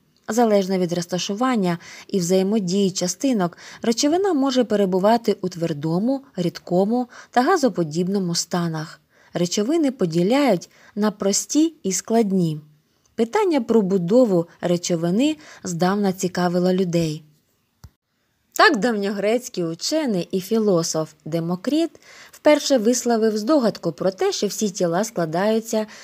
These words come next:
з найдрібніших частинок, які були названі ним атомами. Та лише у дев'ятнадцятому столітті існування таких частинок підтвердилося експериментально,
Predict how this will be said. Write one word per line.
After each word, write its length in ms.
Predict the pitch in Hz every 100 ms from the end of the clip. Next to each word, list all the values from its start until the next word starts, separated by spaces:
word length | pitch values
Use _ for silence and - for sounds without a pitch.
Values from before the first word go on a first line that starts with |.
| - 196
з 100 | 190
найдрібніших 920 | 220 190 202 180 202 262 269 185 180
частинок, 680 | 180 175 180 170 160 156 - - -
які 320 | 269 277 247 220
були 340 | 214 214 214 -
названі 680 | 190 190 190 185 202 202
ним 320 | 196 202 196 220 -
атомами. 720 | 220 208 170 156 156 151 160 - _ _ _ _ -
Та 120 | 190
лише 320 | 208 226 233
у 80 | 190
дев'ятнадцятому 920 | 180 180 196 196 185 175 160 165 160
столітті 640 | 175 - 208 294 262 180 170 - - -
існування 580 | 220 220 247 269 254 247
таких 360 | 240 233 240 233
частинок 600 | 226 233 285 269 262 -
підтвердилося 880 | 208 - 285 233 170 165 165 165 160 -
експериментально, 1120 | 180 - 226 185 170 170 165 165 160 160